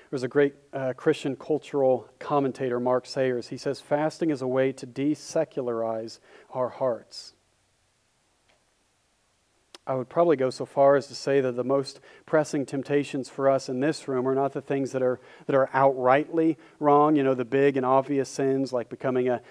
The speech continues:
an addict, uh, pornography, you know, all the, the things that we know are wrong, rejecting the faith. The biggest tempt-, temptations for us are gonna be far more subtle. It's gonna be taking good things, uh, fine things, but then,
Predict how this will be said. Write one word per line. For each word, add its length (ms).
an 140
addict, 600
uh, 460
pornography, 960
you 100
know, 200
all 200
the, 200
the 100
things 280
that 80
we 100
know 420
are 160
wrong, 420
rejecting 520
the 80
faith. 540
The 100
biggest 280
tempt-, 480
temptations 560
for 220
us 200
are 60
gonna 160
be 100
far 520
more 240
subtle. 500
It's 120
gonna 120
be 80
taking 380
good 240
things, 480
uh, 180
fine 420
things, 320
but 160
then, 200